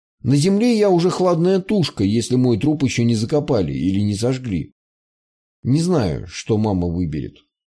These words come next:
Чёрт! Стоило подумать о ней, как сердце снова сжалось.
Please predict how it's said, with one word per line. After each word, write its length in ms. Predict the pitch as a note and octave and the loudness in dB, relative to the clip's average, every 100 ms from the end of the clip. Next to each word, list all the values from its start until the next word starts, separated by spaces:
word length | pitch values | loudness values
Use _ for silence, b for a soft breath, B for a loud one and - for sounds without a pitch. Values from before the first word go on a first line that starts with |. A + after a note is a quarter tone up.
| _ _ | _ _
Чёрт! 560 | - - B2 - - _ _ _ _ _ _ | -4 0 0 0 -8 _ _ _ _ _ _
Стоило 460 | - - F#3+ G3 D#3 | -12 0 2 4 2
подумать 540 | C3 B2+ E3+ D3+ G#2 | 2 2 2 2 2
о 80 | A#2 | 2
ней, 220 | B2+ F3 | 2 2
как 200 | C#3 G#2+ | 0 -2
сердце 360 | - A#2 A#2 C3+ | 0 -2 0 -2
снова 380 | - F#2 F2 G2 | 0 0 0 -2
сжалось. 640 | F#2 B2+ G#2 C#2 - - | -2 0 0 -2 -10 -20